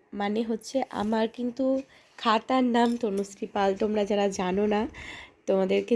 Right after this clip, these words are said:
জানিয়ে দিলাম। আর মেসোমশাই হচ্ছে প্রসেনজিৎ মণ্ডল, মানে তোমাদের দাদা ভাইয়ের কিন্তু এটা খাতার নাম। আর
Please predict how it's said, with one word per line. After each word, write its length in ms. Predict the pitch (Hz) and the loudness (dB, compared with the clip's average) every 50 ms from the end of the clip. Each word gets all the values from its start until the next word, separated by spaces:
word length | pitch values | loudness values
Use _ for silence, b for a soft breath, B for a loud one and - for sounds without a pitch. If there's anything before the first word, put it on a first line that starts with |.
| 196 - | 2 2
জানিয়ে 300 | 202 202 208 202 208 220 202 220 | 2 2 2 2 2 2 2 2
দিলাম। 280 | 202 196 185 185 196 247 311 B B B B B B B _ _ - - 208 208 | 2 2 0 0 -2 -4 -6 B B B B B B B _ _ -2 0 2 4
আর 140 | 202 196 196 196 208 214 | 4 4 4 2 4 4
মেসোমশাই 600 | 214 220 214 - 285 262 277 262 262 285 285 285 269 | 4 4 4 4 4 6 6 6 4 4 6 6 6
হচ্ছে 380 | 262 240 - - - - - 220 233 269 349 403 392 - - _ _ _ | 6 4 0 -6 -4 2 2 4 4 4 4 2 0 -4 -12 _ _ _
প্রসেনজিৎ 580 | - 208 208 - - 220 226 226 220 240 240 240 240 226 | -6 -6 -4 -2 -2 0 0 2 2 0 0 0 -2 -2
মণ্ডল, 340 | 202 190 190 185 190 214 269 311 277 220 | -2 -2 0 2 2 4 4 4 4 2
মানে 200 | 185 180 185 190 185 - | 2 2 0 0 0 -2
তোমাদের 400 | 190 185 185 180 180 180 190 190 180 180 | -2 -2 -2 -2 -2 -2 -2 -2 -2 -2
দাদা 200 | 175 160 160 156 156 | -4 -2 -2 -4 -4
ভাইয়ের 220 | - 196 190 190 190 196 202 - - | -2 -2 -2 -4 -4 -6 -10 -8 -6
কিন্তু 220 | - 208 208 202 - 214 202 | -4 -4 0 0 2 0 2
এটা 140 | 202 208 202 202 - | 0 -2 -4 -4 -6
খাতার 300 | - 185 - 185 185 196 196 190 | -8 -6 -4 -2 -2 0 0 0
নাম। 120 | 190 220 320 B B B B B B B B B B B B B B - - 180 175 | 0 0 -2 B B B B B B B B B B B B B B -6 -4 -2 -2
আর 100 | 170 170 | -2 -2